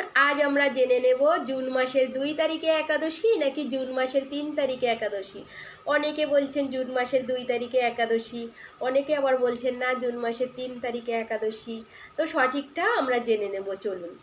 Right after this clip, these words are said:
দেখুন, যেহেতু আমরা বৈষ্ণব মতে একাদশী পালন করি, সেহেতু আমরা সবসময় এই মহা দ্বাদশীযুক্ত একাদশী ব্রত আমরা করে থাকি। এবার সেহেতু জুন মাসের দুই তারিখেও একাদশী,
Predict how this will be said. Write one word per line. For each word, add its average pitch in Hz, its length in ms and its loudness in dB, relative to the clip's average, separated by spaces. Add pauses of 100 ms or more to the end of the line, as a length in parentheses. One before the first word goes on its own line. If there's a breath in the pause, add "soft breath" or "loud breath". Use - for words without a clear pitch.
(500 loud breath)
দেখুন, 254 500 -2 (240 loud breath)
যেহেতু 247 440 0
আমরা 285 360 4 (520)
বৈষ্ণব 277 460 2
মতে 311 240 4
একাদশী 269 520 2
পালন 240 360 2
করি, 214 300 -2
সেহেতু 254 520 -2 (360 loud breath)
আমরা 269 680 2
সবসময় 277 540 0
এই 277 420 0
মহা 247 420 -2
দ্বাদশীযুক্ত 277 720 0
একাদশী 240 680 -2 (400 loud breath)
ব্রত 269 240 2
আমরা 240 680 0 (440)
করে 311 220 6
থাকি। - 360 -10 (460 loud breath)
এবার 285 280 2
সেহেতু 285 680 0 (220)
জুন 269 220 -2
মাসের 302 360 -2
দুই 277 200 -2
তারিখেও 294 400 -2
একাদশী, 277 500 0